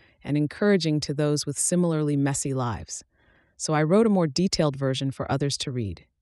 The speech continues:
and this is the last sentence of it. Notes. My experience skipped a step in the evolution of computers, time-sharing machines with interactive O Ss.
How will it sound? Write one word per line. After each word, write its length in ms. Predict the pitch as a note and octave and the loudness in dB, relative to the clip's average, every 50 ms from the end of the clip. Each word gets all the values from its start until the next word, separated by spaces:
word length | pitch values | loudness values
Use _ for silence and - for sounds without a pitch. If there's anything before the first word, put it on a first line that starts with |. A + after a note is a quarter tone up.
| _ - | _ -10
and 160 | - C3+ C#3 C#3 | -6 -4 -2 2
this 220 | F3+ A3 - - | 2 2 2 0
is 100 | E3 D3 | -4 -6
the 120 | - C#3 | -4 -4
last 300 | C3 C3+ C3 C3 C3 - | -2 0 0 -2 -2 -4
sentence 320 | - - A#2 - - A2+ - | -4 -6 -6 -6 -6 -8 -8
of 100 | F#2+ - | -10 -10
it. 140 | - - - _ _ _ _ _ _ _ _ _ _ _ _ _ _ _ _ _ _ _ _ _ _ _ _ _ _ | -12 -18 -20 _ _ _ _ _ _ _ _ _ _ _ _ _ _ _ _ _ _ _ _ _ _ _ _ _ _
Notes. 460 | - D3+ C#3+ A#2 - - - - - - _ _ _ _ _ _ _ _ _ _ _ _ _ _ _ _ _ _ _ _ _ _ _ _ _ _ _ _ - | -4 -2 -2 -4 -4 -8 -10 -10 -10 -14 _ _ _ _ _ _ _ _ _ _ _ _ _ _ _ _ _ _ _ _ _ _ _ _ _ _ _ _ -2
My 180 | D3+ F3 G3 | 2 4 4
experience 600 | A3+ A#3 - - - - F#3+ F3+ E3+ E3 E3 - - | 4 4 2 0 -2 2 4 4 6 4 4 2 0
skipped 300 | - - - E3+ - - | -2 0 -2 -2 0 0
a 40 | G3 | -2
step 400 | - - - D3 B2+ - - - | 0 0 2 0 0 0 -2 -2
in 80 | C3+ C#3 | -2 0
the 140 | C#3 - | 0 0
evolution 480 | - C#3+ C#3 C#3+ C#3 C#3+ C#3 - - D3 | 0 -2 0 0 0 0 -2 -2 -2 -4
of 120 | C3+ C3 | -4 -4
computers, 640 | - - C3+ - - C3+ B2+ A2 B2 - - - - - _ _ _ _ _ _ _ | -4 -6 -6 -4 -4 -4 -4 -4 -6 -8 -10 -12 -14 -14 _ _ _ _ _ _ _
time-sharing 600 | - - E3+ E3+ F#3 F#3 - - E3 E3 D#3+ D#3+ | 0 2 4 4 4 4 4 2 2 2 4 2
machines 580 | D#3 D3+ - - C#3 B2+ B2 A#2+ B2 B2+ - - - | 2 2 0 0 -2 -2 -2 -2 -4 -6 -6 -8 -8
with 200 | D3+ C#3 - - | -10 -8 -4 0
interactive 580 | D#3+ E3+ F3+ E3 C#3+ C3 B2+ - - D3 C#3 - | 0 2 2 2 2 0 -2 -2 -6 -6 -6 -4
O 140 | - B2+ A#2+ | -4 -4 -4
Ss. 420 | A#2 A#2 - - - - - - | -4 -4 -8 -10 -10 -12 -14 -14